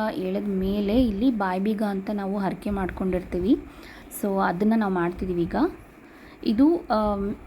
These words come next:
ನಮ್ಮ ಊರಿನ ಸುತ್ತಮುತ್ತ ದೇವತೆಗಳಿರ್ತಾರಲ್ವ, ಅಕ್ಕಪಕ್ಕದ ಊರದ ದೇವ್-, ಊರಿನ ದೇವತೆಗಳಿಗೆ. So ಆ ದೇವತೆಗಳಿಗೆ ಅಂತ ಒಂದು, ಆ, I think ಒಂಬತ್ತು ದೀಪ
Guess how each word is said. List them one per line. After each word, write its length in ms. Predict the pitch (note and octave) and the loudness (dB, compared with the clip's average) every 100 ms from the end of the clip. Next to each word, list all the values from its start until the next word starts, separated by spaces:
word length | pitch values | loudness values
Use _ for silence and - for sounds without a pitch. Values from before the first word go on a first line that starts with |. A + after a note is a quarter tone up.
| - - - - - - | -18 -18 -18 -18 -14 -2
ನಮ್ಮ 280 | A#3 A3+ A3+ | 2 4 4
ಊರಿನ 320 | A#3+ B3+ B3 A#3 | 4 4 4 2
ಸುತ್ತಮುತ್ತ 580 | A3 - A3+ A3 G#3 G#3+ G#3+ G#3 | -2 0 2 0 -2 0 0 0
ದೇವತೆಗಳಿರ್ತಾರಲ್ವ, 1000 | G3 G3 G#3 G#3 G3 F#3+ F#3+ G3 F#3 F#3 G#3 | 0 0 0 -2 0 -2 -2 -2 -2 -2 -2
ಅಕ್ಕಪಕ್ಕದ 560 | - G3+ G3 - G3 | -2 -4 -4 -2 0
ಊರದ 200 | F#3+ F#3+ F#3 | 0 0 -2
ದೇವ್-, 440 | F#3 F#3 - - | -4 -4 -6 -2
ಊರಿನ 260 | G3 G3 F#3+ | 0 0 0
ದೇವತೆಗಳಿಗೆ. 580 | F3+ F#3 F#3 F3 F3 C#4+ - - - - | -2 -4 -4 -2 0 0 -2 -10 -20 -4
So 60 | A3 | 0
ಆ 160 | G3 F#3+ | 2 2
ದೇವತೆಗಳಿಗೆ 640 | G3 G3+ G3+ G3+ G3 F#3+ | 2 -2 -2 -2 -2 -2
ಅಂತ 200 | F#3+ F#3 B3+ | -2 -2 0
ಒಂದು, 460 | A3+ G3 G3 - G3+ | 0 -2 -4 -4 -4
ಆ, 240 | G3 G3 | -4 -6
I 40 | |
think 260 | F#3+ A3 G#3 | -4 -4 -2
ಒಂಬತ್ತು 560 | F#3+ G3 G#3+ C4+ A3+ G3+ | -2 0 0 -2 -4 -4
ದೀಪ 220 | G3 | -4